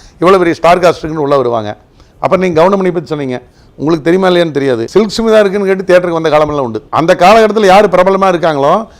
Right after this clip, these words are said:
அவங்க இருக்காங்களான்னு கேட்டு வருவாங்க. இப்ப வடிவேல் நடிச்சிட்டு இருந்த காலத்துல வடிவேல் இருக்காருன்னு கேட்டு வந்த காலம் உண்டு. சந்திரபாபு நாகேஷ் இருக்கிற காலத்துல நாகேஷ் இருக்காருன்னு கேட்டு வந்த காலம் உண்டு. இப்ப இருக்கிற டைரக்டர்களும் ஹீரோக்களும் காமெடி விரும்புறதில்ல. இது ஒரு மிகப்பெரிய மைனஸ். அது அவங்களுக்கு புரியுதோ இல்லையோ,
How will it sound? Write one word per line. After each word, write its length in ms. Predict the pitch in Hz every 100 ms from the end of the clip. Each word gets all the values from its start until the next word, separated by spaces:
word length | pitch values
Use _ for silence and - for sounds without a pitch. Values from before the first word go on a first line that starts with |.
| - -
அவங்க 220 | 185 220
இருக்காங்களான்னு 360 | 214 226 240
கேட்டு 220 | 196 202 180
வருவாங்க. 400 | 160 139 117 - _
இப்ப 220 | - 151
வடிவேல் 220 | 185 233
நடிச்சிட்டு 140 | 214 208
இருந்த 300 | 208 202 202
காலத்துல 200 | 220 262
வடிவேல் 260 | 240 247
இருக்காருன்னு 260 | 226 220 214
கேட்டு 200 | 196 190
வந்த 160 | 170 156
காலம் 200 | 147 143
உண்டு. 220 | 123 117 -
சந்திரபாபு 340 | 196 233 226 208
நாகேஷ் 140 | 214
இருக்கிற 360 | 208 202 202 196
காலத்துல 140 | 214
நாகேஷ் 380 | 254 226 226 196
இருக்காருன்னு 300 | 196 190 185
கேட்டு 180 | 175 160
வந்த 160 | 151
காலம் 220 | 139 139
உண்டு. 180 | 127 117
இப்ப 80 | 202
இருக்கிற 200 | 196 220
டைரக்டர்களும் 760 | 190 190 202 175 151 143 170 170 _ _ _
ஹீரோக்களும் 560 | 180 214 202 160 151 165 - _
காமெடி 320 | 139 165 170 160
விரும்புறதில்ல. 460 | 131 147 120 104 107
இது 120 | 135 139
ஒரு 120 | 123
மிகப்பெரிய 540 | 131 160 208 208 214 202
மைனஸ். 520 | 143 170 156 - - _ _ _ _ -
அது 160 | 139
அவங்களுக்கு 440 | 165 156 151 120 185
புரியுதோ 220 | 196 196
இல்லையோ, 360 | 170 165 185